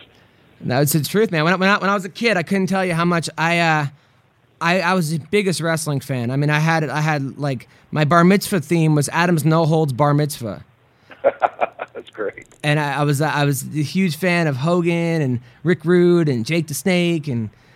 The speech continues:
Speaker 1: all those guys. The Hart Foundation. That was, th-, th-, that, that was, like, my, my, my, my era were those guys, you know?
Speaker 2: I think the business, uh, was a good babysitter for a lot of, uh, folks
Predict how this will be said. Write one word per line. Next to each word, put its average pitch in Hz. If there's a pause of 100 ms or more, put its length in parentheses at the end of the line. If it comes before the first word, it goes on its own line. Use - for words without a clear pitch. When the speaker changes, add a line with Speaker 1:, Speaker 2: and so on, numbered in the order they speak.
(180)
Speaker 1:
all 170
those 143
guys. 117
The 123
Hart 165
Foundation. 165
That 160
was, 165
th-, 131
th-, 160
that, 165
that 180
was, 175
like, 170
my, 160 (240)
my, 147
my, 139
my 131
era 147 (160)
were 123
those 135
guys, 107
you 117
know? 117 (800)
Speaker 2:
I 113
think 151
the 123
business, 120 (120)
uh, 98 (100)
was 98
a 98
good 113
babysitter 113
for 104
a 98
lot 104
of, 87
uh, 90 (500)
folks 95